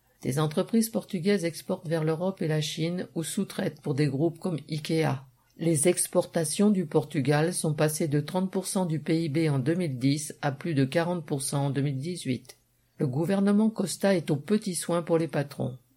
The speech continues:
Ouvrez les guillemets. Les services publics de l'emploi cherchent à anticiper pour savoir de quels effectifs j'aurai besoin d'ici six mois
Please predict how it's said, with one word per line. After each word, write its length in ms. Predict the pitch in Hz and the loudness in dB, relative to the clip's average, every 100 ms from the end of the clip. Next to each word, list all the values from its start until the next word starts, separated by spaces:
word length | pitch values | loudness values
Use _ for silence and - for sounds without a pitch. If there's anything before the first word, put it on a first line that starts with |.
| - | -10
Ouvrez 220 | 160 175 | -4 0
les 100 | 160 | 0
guillemets. 440 | 127 123 143 135 - - | 0 -2 -4 -8 -10 -8
Les 80 | |
services 400 | 131 180 180 226 | -4 0 4 2
publics 380 | - 202 190 233 | 2 -2 0 0
de 80 | 175 | 2
l'emploi 420 | 170 165 156 208 | 2 0 2 2
cherchent 340 | 208 202 190 - | 2 0 -2 0
à 60 | |
anticiper 800 | 175 170 190 - 160 - 160 165 | 0 0 -2 -2 -4 -2 0 0
pour 240 | 220 - - | -2 -8 0
savoir 340 | 165 151 170 | 2 4 2
de 100 | 143 | 0
quels 340 | 139 190 190 | 0 0 2
effectifs 560 | 190 190 220 - 170 175 | 0 2 -2 -4 -6 -4
j'aurai 260 | 180 165 156 | -2 0 2
besoin 320 | 160 156 170 | 2 2 0
d'ici 300 | 160 156 165 | 0 -4 -6
six 180 | - 190 | -2 -2
mois 340 | 156 127 123 | 0 -4 -6